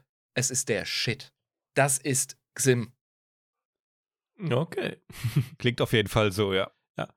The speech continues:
Speaker 1: Ja.
Speaker 2: Weil man auch hier dazu sagen muss, es ist im Dunkeln der Geschichte, ob's alles so passiert ist oder ob das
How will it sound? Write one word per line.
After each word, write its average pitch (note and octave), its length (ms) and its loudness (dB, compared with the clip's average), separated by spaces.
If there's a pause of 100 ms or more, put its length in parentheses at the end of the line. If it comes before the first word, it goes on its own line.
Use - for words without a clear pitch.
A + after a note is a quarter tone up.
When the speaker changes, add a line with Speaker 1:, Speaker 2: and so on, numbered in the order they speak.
(180)
Speaker 1:
Ja. A2 220 0
Speaker 2:
Weil B2 140 0
man B2 180 0
auch - 160 0
hier C#3 260 2
dazu C3+ 320 -2
sagen B2 320 2
muss, B2 240 0
es - 140 -6
ist A2+ 160 -4
im A2 200 -2
Dunkeln C#3+ 360 2
der C3+ 100 2
Geschichte, C3 500 -2
ob's - 240 -6
alles A#2 320 2
so B2 120 -2
passiert C3+ 480 0
ist C3 360 -2 (540)
oder A2+ 160 2
ob A2 120 -4
das - 260 -2